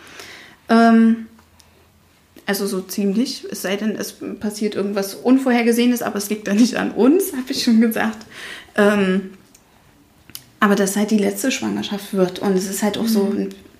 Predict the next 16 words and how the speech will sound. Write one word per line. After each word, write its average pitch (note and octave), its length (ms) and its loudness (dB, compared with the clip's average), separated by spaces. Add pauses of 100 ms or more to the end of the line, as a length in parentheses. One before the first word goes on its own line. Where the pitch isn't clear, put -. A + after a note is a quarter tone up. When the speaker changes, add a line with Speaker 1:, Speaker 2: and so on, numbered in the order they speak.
(1160)
Speaker 1:
hm, G3 360 4
ja, F#3 220 0
Abschied D4 420 0
zu G3+ 120 0
nehmen F#3+ 240 2
von F#3+ 160 0
der F#3 120 0
Schwangerschaft C#4 800 0
ist, C4+ 160 -4
äh, - 320 -8 (360)
auch - 300 -4 (140)
besonders. F3 760 -2
Also, G3+ 260 2
Speaker 2:
Ja, A3 160 4
das - 200 -2
stimmt. A3 360 -4